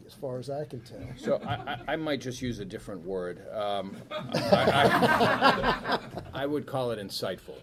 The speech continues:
Speaker 2: <laughs> Uh, Dan, for my money, is one of, uh, absolutely one of the best sports columnists in the country. Uh, and, uh, uh, as long as I'm the editor of the paper, I, I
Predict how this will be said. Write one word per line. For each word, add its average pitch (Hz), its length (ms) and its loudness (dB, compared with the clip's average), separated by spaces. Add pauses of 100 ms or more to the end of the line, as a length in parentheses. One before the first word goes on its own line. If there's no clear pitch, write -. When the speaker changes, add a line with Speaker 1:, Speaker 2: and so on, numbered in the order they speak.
(140)
Speaker 2:
<laughs> - 2750 8 (920)
Uh, 110 220 -4
Dan, 135 480 2
for 120 180 -4
my 113 220 0
money, 98 500 -6 (100)
is 90 680 -10 (120)
one 95 220 -8
of, 90 100 -6 (520)
uh, 104 60 -12 (800)
absolutely 113 360 -6
one 92 140 -8
of 82 60 -12
the 82 60 -12
best 80 240 -12
sports 87 280 -16
columnists 85 500 -18
in - 60 -18
the - 60 -18
country. - 420 -18 (280)
Uh, 101 340 -12 (160)
and, 92 360 -14
uh, 92 40 -8
uh, 87 640 -12 (640)
as 101 100 -18
long 104 240 -12
as 95 120 -12
I'm 92 140 -10
the 90 120 -12
editor 87 180 -10
of 82 80 -16
the - 60 -18
paper, 85 460 -12
I, 90 340 -14
I 95 160 -14